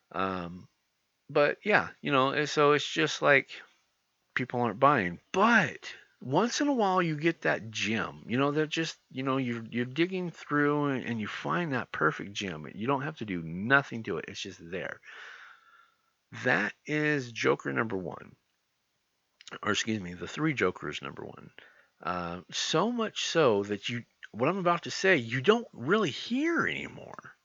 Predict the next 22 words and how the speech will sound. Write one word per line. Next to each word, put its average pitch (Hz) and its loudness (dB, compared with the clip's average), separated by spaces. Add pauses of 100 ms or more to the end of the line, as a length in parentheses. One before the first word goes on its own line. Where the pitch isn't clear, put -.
(180)
Uh, 101 -4
maybe 156 0
back 165 2
in 131 -4
the 110 -2
nineties, 117 -2
yeah, 73 -8
but - -8
not, 139 6 (100)
not 139 -2
so 151 -6
much 143 -2
nowadays. 98 -2 (500)
And 147 0
it 180 -2
is 165 0
that 117 0
the 107 0
Three 233 -2
Jokers 175 2
number 143 0
one 151 2